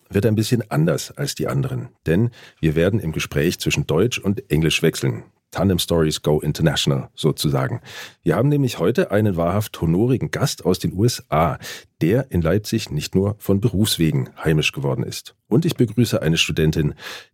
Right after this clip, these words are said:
die es in die Welt zieht. Ich spreche also mit zwei Menschen, die beide im weitesten Sinne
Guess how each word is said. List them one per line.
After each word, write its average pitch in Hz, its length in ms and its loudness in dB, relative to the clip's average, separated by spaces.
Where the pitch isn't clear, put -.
die 73 60 0
es 71 100 0
in 78 80 0
die 95 100 2
Welt 69 320 -2
zieht. - 480 -6
Ich - 80 -2
spreche - 340 2
also 135 200 2
mit 113 180 0
zwei 143 260 0
Menschen, 175 460 0
die 107 80 2
beide 98 420 2
im 78 140 -4
weitesten 90 460 0
Sinne 113 320 2